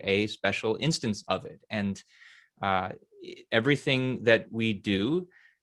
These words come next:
uh, everything that we choose is caused by something. It is, it is caused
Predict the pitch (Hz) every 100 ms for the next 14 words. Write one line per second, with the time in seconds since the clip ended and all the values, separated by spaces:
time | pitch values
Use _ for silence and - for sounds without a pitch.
0 | - 110 104 101 98 - - - 127 135
1 | 123 113 107 107 - - 104 95 120 180
2 | - _ - _ _ - 127 131 123 -
3 | - _ - 175 262 175 - 147 151 240
4 | 139 110 139 135 139 - - 131 139 151
5 | - - 101 113 120